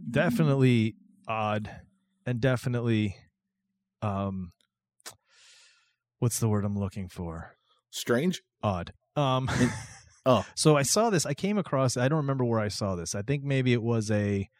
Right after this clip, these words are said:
Speaker 1: a blurb or something. Oh, no, maybe I was scrolling through Facebook, and you know how sometimes people, you know, they share certain, um,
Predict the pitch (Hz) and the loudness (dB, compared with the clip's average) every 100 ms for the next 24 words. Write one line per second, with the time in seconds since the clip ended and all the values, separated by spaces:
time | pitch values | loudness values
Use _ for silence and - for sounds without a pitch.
0 | _ _ _ _ _ 107 95 98 98 117 | _ _ _ _ _ -4 -2 0 2 4
1 | 123 127 120 107 104 98 - 143 139 135 | 4 4 2 0 0 2 4 4 4 8
2 | 147 139 120 147 170 151 135 - 123 127 | 8 8 8 10 10 8 6 6 8 8
3 | 131 117 - 113 117 120 110 113 110 104 | 8 4 6 4 8 10 10 8 8 8
4 | 104 117 110 110 107 101 - - - - | 8 6 6 6 4 4 -2 -14 2 8
5 | 131 127 117 123 120 107 101 101 123 113 | 12 12 10 10 8 8 6 6 8 8
6 | 110 - 113 110 107 104 92 95 - 98 | 6 6 6 6 4 0 -2 -4 0 0
7 | 92 87 90 | 0 -4 -8